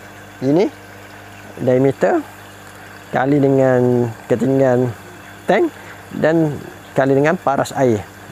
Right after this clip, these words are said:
Ha, paras air. Tinggi tank kita tahu berapa, paras air dalam tu kita tahu berapa. Okey, yang itu saya akan tunjuk dalam, ah, macam mana saya kira menggunakan app.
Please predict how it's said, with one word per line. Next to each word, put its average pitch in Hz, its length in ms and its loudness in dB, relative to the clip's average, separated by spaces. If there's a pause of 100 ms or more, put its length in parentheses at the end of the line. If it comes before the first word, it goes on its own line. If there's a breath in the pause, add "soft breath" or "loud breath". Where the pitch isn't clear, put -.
Ha, 101 160 -12
paras 123 240 -2
air. 135 240 2 (640 loud breath)
Tinggi 139 240 2
tank 180 260 2
kita 147 80 0
tahu 139 140 2
berapa, 147 340 0
paras 143 320 -2
air 143 220 2
dalam 139 260 0
tu 170 80 0
kita 123 240 0
tahu 117 220 2
berapa. 104 320 0
Okey, 165 160 2
yang 156 100 2
itu 214 240 2
saya 190 160 0
akan 165 140 0
tunjuk 165 260 2
dalam, 147 320 2 (560 loud breath)
ah, 127 160 0
macam 131 220 0
mana 151 100 2
saya 135 140 0
kira 139 320 2
menggunakan 135 880 2 (1200)
app. 180 160 0